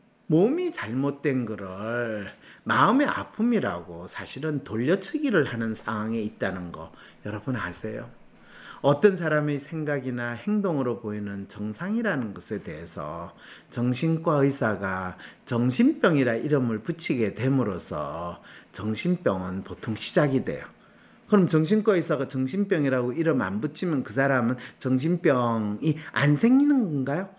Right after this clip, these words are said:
"네, 맞습니다. 맞고요." 아니, 그러면 정신과 의사가 마음대로 정신병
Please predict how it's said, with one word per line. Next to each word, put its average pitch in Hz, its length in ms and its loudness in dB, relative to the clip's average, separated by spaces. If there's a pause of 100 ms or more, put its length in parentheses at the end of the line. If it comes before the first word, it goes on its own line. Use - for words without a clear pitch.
(240)
"네, 277 340 6
맞습니다. 254 1300 -2 (220)
맞고요." 233 960 2 (1040)
아니, 285 180 6
그러면 247 680 4
정신과 285 500 4
의사가 214 840 4 (200)
마음대로 247 920 2
정신병 254 640 2